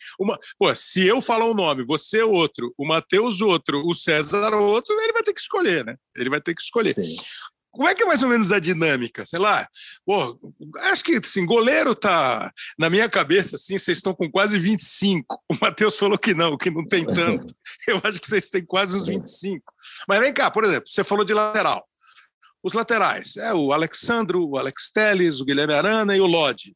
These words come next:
Speaker 1: por exemplo, vai, que
Speaker 2: Isso.
Speaker 1: são os caras mais, mais, mais convocados nos últimos tempos. Cada um fala um, cada um defende um, é tipo,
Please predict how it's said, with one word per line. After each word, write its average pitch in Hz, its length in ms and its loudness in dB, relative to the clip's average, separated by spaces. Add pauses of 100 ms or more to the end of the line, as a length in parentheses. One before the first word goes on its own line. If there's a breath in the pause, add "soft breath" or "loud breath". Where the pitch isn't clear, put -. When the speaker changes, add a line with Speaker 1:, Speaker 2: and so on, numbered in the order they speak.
(120)
Speaker 1:
por 139 100 0
exemplo, 107 380 -6
vai, 120 120 0
que 95 60 0
Speaker 2:
Isso. 90 80 0
Speaker 1:
são 415 100 4
os - 100 2
caras 208 300 2
mais, - 440 0
mais, 147 480 -2 (340 loud breath)
mais 143 220 0
convocados 131 720 0
nos 120 160 -4
últimos 110 300 -8
tempos. - 260 -14 (500 loud breath)
Cada 262 340 4
um 262 260 0 (480)
fala 208 380 2
um, 196 420 2 (340 loud breath)
cada 196 260 0
um 226 140 0
defende 190 500 2
um, 214 140 2
é 185 80 2
tipo, 196 560 -2